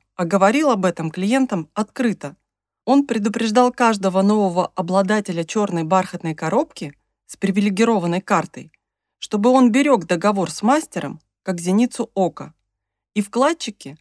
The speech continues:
опьянённые тем, что выгодно пристроили очередной миллион долларов, согласно кивали головами. Булочника всё устраивало. Чиновники и разного калибра силовики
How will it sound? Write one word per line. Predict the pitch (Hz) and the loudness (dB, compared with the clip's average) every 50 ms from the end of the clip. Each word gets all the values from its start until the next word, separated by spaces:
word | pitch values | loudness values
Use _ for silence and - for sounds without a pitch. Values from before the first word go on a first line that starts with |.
| _ _ _ | _ _ _
опьянённые | 175 170 - 202 226 247 262 269 254 233 208 208 220 208 | -12 -4 0 2 4 4 4 4 4 4 4 2 2 0
тем, | - - 254 240 196 | -2 -2 -2 -2 -2
что | - - - 196 | -4 -4 -6 -4
выгодно | 190 240 247 214 208 165 - 165 | -2 -2 -2 -2 -2 -2 -4 -8
пристроили | 156 - 180 202 - - 240 233 214 190 175 | -6 -6 -6 -6 -4 -2 -2 0 0 0 0
очередной | 170 175 - - 190 208 208 208 214 190 | -2 -4 -4 -4 -4 -2 0 2 2 2
миллион | 180 180 185 202 196 185 175 165 | 2 2 0 0 0 0 -2 0
долларов, | 160 208 269 302 269 202 160 151 - _ _ _ _ _ _ _ | 0 2 2 2 0 -4 -6 -8 -12 _ _ _ _ _ _ _
согласно | _ - - 196 185 202 214 226 240 - - 180 | _ -2 -2 0 2 2 2 2 0 -2 -4 -6
кивали | 160 - 170 160 180 190 190 190 | -6 -6 -4 0 0 0 0 0
головами. | 170 170 175 175 175 175 160 165 151 139 131 131 - _ _ _ _ _ _ _ _ _ _ _ _ _ _ | -2 0 0 0 0 0 0 -2 -2 -2 -6 -10 -14 _ _ _ _ _ _ _ _ _ _ _ _ _ _
Булочника | - 196 285 339 339 285 - - 226 196 - 175 | -2 0 2 2 2 0 0 0 0 0 0 -4
всё | 165 - - 269 269 | -8 -2 -2 0 0
устраивало. | 254 240 - - 208 202 196 175 160 151 139 135 135 - _ _ _ _ _ _ _ _ _ _ _ _ | 0 -2 -2 -2 0 0 2 0 -2 -4 -8 -12 -12 -16 _ _ _ _ _ _ _ _ _ _ _ _
Чиновники | - - 214 233 269 311 330 277 233 202 - 175 - - | -2 2 4 4 4 4 4 2 0 0 -2 -10 -12 -8
и | _ 190 | _ 0
разного | 202 214 247 254 240 226 208 190 196 | 2 4 4 2 2 2 0 0 0
калибра | 185 - 190 190 226 247 208 185 175 | 0 -2 -2 -2 -2 -2 -2 -4 -4
силовики | 170 - 190 185 180 180 185 190 - - - 285 302 330 | -4 -4 -4 -2 -2 -2 -2 -4 -4 -4 -4 -4 -4 -4